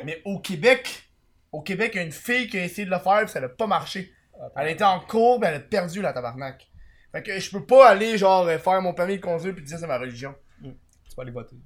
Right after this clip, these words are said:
Speaker 2: Ok.
Speaker 1: Mais je peux aller voter. Mais tu vois, quand j'ai fait mon, quand j'ai fait, euh... Euh, j'en ai plus, j'ai, j'ai rempli un formulaire du gouvernement récemment,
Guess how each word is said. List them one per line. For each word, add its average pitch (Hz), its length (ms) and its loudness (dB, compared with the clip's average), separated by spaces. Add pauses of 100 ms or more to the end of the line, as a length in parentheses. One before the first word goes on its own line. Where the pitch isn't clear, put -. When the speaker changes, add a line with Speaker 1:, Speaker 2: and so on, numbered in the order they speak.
(220)
Speaker 2:
Ok. 135 240 -20
Speaker 1:
Mais 135 120 -10
je 131 100 -14
peux 196 60 -10
aller 190 180 -6
voter. 139 280 -10
Mais 156 120 -12
tu - 80 -16
vois, 254 240 -2
quand 202 140 0
j'ai 170 100 -8
fait 247 180 -4
mon, 160 240 -6
quand 151 140 -8
j'ai 151 100 -12
fait, 185 240 -16
euh... 123 360 -6 (580)
Euh, 117 400 -10
j'en 120 140 -12
ai - 20 -10
plus, 226 140 -16
j'ai, 190 180 -10
j'ai 131 160 -10
rempli 131 280 -8
un 151 100 -10
formulaire 135 340 -8
du 147 80 -14
gouvernement 123 380 -10
récemment, 139 480 -12